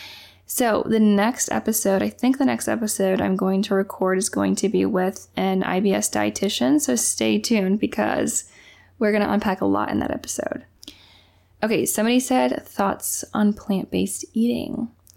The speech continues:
So I think it depends on where you are in your recovery journey. You know, if you're interested in incorporating more plants into your diet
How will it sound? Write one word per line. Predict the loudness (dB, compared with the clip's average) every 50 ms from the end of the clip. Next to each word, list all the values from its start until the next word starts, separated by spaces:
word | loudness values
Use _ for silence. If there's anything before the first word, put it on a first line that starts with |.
| -20 -20 _ _ _ _ _ _ _ _ _ _ _ _ _ _ _ _
So | -8 -2 0 2 2
I | 2
think | 2 2 2 2
it | 2
depends | 0 -2 0 0 2 2 4 6 4 4 4 2
on | 0 0 0 0 0 2
where | 2 2 2 2
you | 2 2 0
are | 0 0 0 0 0 0 0 0
in | -2 0 0 2 2 2
your | 0 -2 -4
recovery | -6 -6 -4 -4 -2 0 2 0 0 0
journey. | -2 -4 -4 -2 -2 0 0 2 2 4 2 2 0 0 -6 -16 -8 -4
You | -2 0
know, | 0 0 -2
if | -4 -4 -4 -4
you're | -2
interested | 0 0 0 0 0 0 -2 0 0 0 0
in | 2 0 0
incorporating | -2 -2 -2 -4 -2 -2 -2 0 0 2 2
more | 2 0 -2
plants | -4 -8 -6 -4 -2 -2 0 -2 -2 -2 -4 -6 -6 -8 -6 -2
into | -2 0 0 2 0
your | 0 0
diet | 0 -2 -2 0 0 2 2 2 2 0 -2 -6